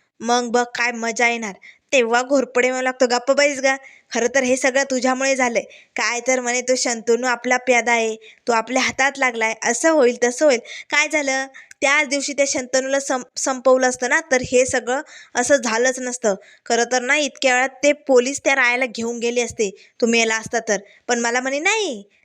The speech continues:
त्याला मारू नको, त्याला फक्त सिरियस कर.'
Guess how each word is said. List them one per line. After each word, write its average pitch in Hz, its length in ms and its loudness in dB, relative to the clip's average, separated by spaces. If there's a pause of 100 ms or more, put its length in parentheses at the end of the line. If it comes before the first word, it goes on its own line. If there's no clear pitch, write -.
त्याला 208 180 0
मारू 233 300 -2
नको, 254 420 2 (300)
त्याला 240 220 2
फक्त 320 240 -2
सिरियस 320 540 2
कर.' 214 180 -2